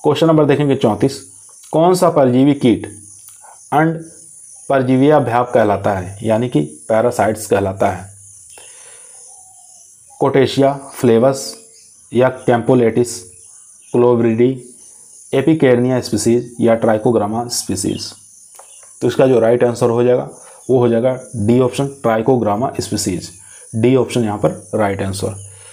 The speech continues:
Question number देखेंगे पैंतीस। पैंतीस number question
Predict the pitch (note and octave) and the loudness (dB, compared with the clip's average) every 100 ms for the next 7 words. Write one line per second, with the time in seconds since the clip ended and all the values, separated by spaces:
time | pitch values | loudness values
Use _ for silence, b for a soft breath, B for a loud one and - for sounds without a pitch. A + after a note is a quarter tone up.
0 | B B B - C#3 D#3 D#3 D3 C3+ B2 | B B B -4 -2 2 2 4 2 2
1 | C#3 B2 A#2 G2 C3 - - - - B2+ | 0 0 0 0 -2 -4 -18 -20 -6 -2
2 | C3 D#3+ D#3+ D3 - C3+ - | 0 0 0 0 0 0 0